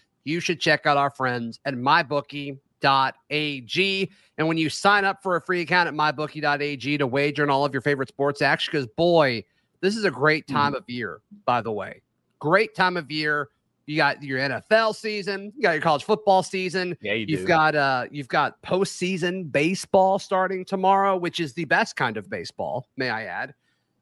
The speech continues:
Speaker 1: Uh, chop on, absolutely. But be sure to check out our friends at my bookie dot A G. And when you make that deposit,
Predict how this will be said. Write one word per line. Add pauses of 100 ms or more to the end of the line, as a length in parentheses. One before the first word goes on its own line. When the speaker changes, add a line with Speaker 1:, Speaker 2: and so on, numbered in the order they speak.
(160)
Speaker 1:
Uh,
chop
on,
absolutely. (400)
But
be
sure
to
check
out (280)
our
friends
at
my
bookie
dot
A
G.
And
when
you
make
that
deposit,